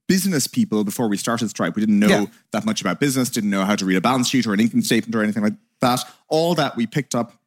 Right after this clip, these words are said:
Speaker 1: along the way during the company. And one of the things that I like about, um, again, the internet economy is that there is this very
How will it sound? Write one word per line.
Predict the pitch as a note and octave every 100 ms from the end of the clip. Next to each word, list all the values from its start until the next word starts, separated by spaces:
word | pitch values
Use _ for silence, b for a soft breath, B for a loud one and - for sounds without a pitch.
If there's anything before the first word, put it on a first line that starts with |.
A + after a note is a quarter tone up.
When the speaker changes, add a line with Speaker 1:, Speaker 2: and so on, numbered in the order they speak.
| _ _ _ _ _ -
Speaker 1:
along | C#3 C3 A#2+ B2+
the | A#2
way | A#2 A2 G#2+
during | G#2+ G#2
the | G2
company. | A#2 A2 F#2 E2+ - b b
And | C#3 D#3
one | D#3 D#3+
of | F3
the | D#3+
things | E3 C#3+ -
that | B2+
I | A#2+
like | A#2 A#2+ D#3+ E3 -
about, | A2+ A#2 A2 G#2 G#2 - - _ _ _ _ G#2+
um, | G2+ F#2 F2+ F2+ - _ _ _ -
again, | A2+ G#2
the | A2
internet | D#3 C3+
economy | A#2 A2+ G2+ G2 F#2 G2
is | G#2+ G#2 G#2+ - - -
that | C3+ C3+
there | C3
is | B2+ A2
this | B2+ A2+
very | A2+ B2+ C3+ C3+ C3+ C3 B2